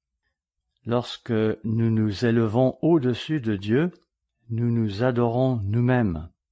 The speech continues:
et à bien des égards, nous adorons l'image de qui nous sommes ou pensons être. Nous prenons alors pour une autorité dans tel ou tel domaine.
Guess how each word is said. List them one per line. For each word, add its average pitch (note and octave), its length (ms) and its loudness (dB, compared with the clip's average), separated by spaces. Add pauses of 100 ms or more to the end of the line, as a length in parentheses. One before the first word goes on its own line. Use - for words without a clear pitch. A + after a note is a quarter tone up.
(120)
et C3 360 0
à G#2 120 -4
bien G#2+ 260 -2
des C3+ 240 0
égards, A#2 540 -2 (340)
nous A2+ 320 -2
adorons C#3 440 2
l'image B2+ 680 0 (460)
de A#2 180 0
qui F3 500 -2
nous C3 120 2
sommes B2+ 600 2
ou D3 300 -2 (140)
pensons C#3+ 600 -2
être. - 420 -4 (280)
Nous C#3+ 140 2
prenons G#2+ 380 -2
alors A#2+ 580 0
pour A2 220 -4
une A2 100 2
autorité A2+ 720 -2
dans G2 240 -2
tel B2+ 300 -2
ou C3 80 0
tel B2 320 -2
domaine. F2+ 500 2